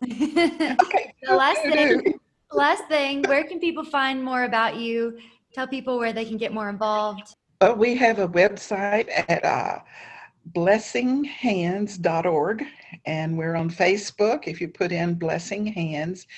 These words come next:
Speaker 2: uh, you'll find us there. Uh, we also, um, have, of course, email. Uh, you can write to, uh, B as in Betty,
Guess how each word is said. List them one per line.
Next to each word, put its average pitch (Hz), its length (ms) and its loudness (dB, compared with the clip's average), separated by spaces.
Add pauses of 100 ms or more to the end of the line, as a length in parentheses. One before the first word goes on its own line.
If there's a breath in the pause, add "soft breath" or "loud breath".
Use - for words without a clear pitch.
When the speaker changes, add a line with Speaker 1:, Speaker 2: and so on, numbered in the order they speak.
(340 loud breath)
Speaker 2:
uh, 147 300 0 (100)
you'll 165 300 -2
find 160 340 0
us 170 180 -6
there. 156 600 -6 (800 soft breath)
Uh, 175 420 4
we 165 240 0
also, 190 720 0 (200)
um, 170 560 -2 (420)
have, 156 540 -6
of - 140 -8
course, 156 380 -4 (160)
email. 202 600 0 (760 loud breath)
Uh, 160 120 -4
you 165 240 0
can 165 460 -4 (260)
write 160 360 -2
to, 160 420 -4
uh, 127 180 -4 (340)
B 202 500 0
as 165 260 -2
in 156 260 -2
Betty, 156 540 -2